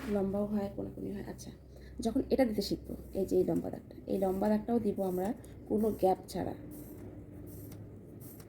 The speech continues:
আস্তে আস্তে তুমি যদি হাতটা এভাবে করতে থাকো, রঙটা কিন্তু, আহ, হ্যাঁ, রঙটা ডিপ হইতে হইতে হালকা হয়ে যাবে।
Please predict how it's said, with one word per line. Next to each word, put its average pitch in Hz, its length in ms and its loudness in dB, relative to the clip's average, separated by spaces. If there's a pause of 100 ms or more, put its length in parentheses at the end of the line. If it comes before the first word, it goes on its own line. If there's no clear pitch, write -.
(2000)
আস্তে 220 220 0
আস্তে 240 140 0
তুমি 226 160 2
যদি 220 100 2
হাতটা 208 360 -2
এভাবে 196 200 2
করতে 185 200 -6
থাকো, 240 260 2 (420)
রঙটা 202 260 6
কিন্তু, 214 220 2
আহ, 175 340 4 (480)
হ্যাঁ, 170 160 2
রঙটা 190 300 4
ডিপ 220 300 2
হইতে 214 180 2
হইতে 240 260 2 (400)
হালকা 165 240 2
হয়ে 175 200 -2
যাবে। - 140 -8